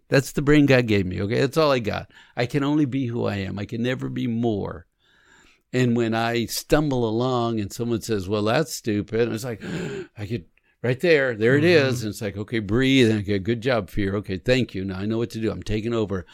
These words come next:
Speaker 1: I'm gonna take care of me now. Fear and goofy thinking and self-abuse. I'm tired of you trying to take care of me.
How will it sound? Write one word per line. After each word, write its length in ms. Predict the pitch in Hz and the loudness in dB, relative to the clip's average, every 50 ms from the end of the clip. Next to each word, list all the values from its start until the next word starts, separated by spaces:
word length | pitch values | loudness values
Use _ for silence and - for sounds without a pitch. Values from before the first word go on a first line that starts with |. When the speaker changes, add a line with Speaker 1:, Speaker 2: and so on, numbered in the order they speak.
| - - - _ - | -20 -20 -20 _ -6
Speaker 1:
I'm 340 | - - 123 139 147 147 147 | -4 -2 0 2 2 4 4
gonna 200 | 135 120 113 107 | 4 4 2 0
take 280 | - - 113 107 98 | 0 0 -2 -2 -2
care 220 | - - 113 104 92 | -2 -4 -4 -4 -4
of 60 | 90 | -2
me 240 | 104 117 120 120 117 | -2 0 0 0 0
now. 260 | 98 92 92 87 87 87 - - - _ _ _ _ _ | -2 -4 -6 -8 -10 -12 -14 -18 -20 _ _ _ _ _
Fear 840 | - - - - - - 151 151 143 135 120 107 107 107 104 98 - - _ _ _ - | -18 -16 -12 -4 4 6 8 8 8 8 6 4 4 2 0 -2 -6 -16 _ _ _ 0
and 320 | 113 117 117 110 101 90 80 | 4 4 4 4 4 0 0
goofy 480 | - 131 143 139 120 - - 120 107 | 2 2 2 2 0 -4 -6 -6 -6
thinking 560 | - - - 143 143 135 117 - 123 113 113 | -6 -6 -4 -2 -2 -2 -2 0 0 2 4
and 140 | 107 104 104 | 4 2 2
self-abuse. 880 | - - 139 127 113 - 120 107 98 92 107 131 135 127 120 - - - - - - - - _ | 0 2 2 2 2 0 -2 -4 -4 -4 -4 -2 -2 -2 -2 -4 -6 -12 -20 -20 -20 -20 -20 _
I'm 260 | - 117 123 165 160 | -6 -4 -2 -2 -2
tired 640 | 127 - - - 107 104 117 127 135 143 139 123 107 | -4 -8 -12 -12 -10 -8 -6 -4 -2 -2 -2 0 -2
of 140 | 104 98 98 | -2 0 2
you 160 | 107 113 107 | 2 2 2
trying 260 | - - 123 117 117 104 | 2 2 0 0 0 0
to 80 | 101 | -2
take 260 | 85 - - 104 90 - | 0 0 0 0 -2 -4
care 200 | - 120 117 104 | -4 -4 -2 -2
of 60 | 95 | -2
me. 120 | 101 95 | -6 -8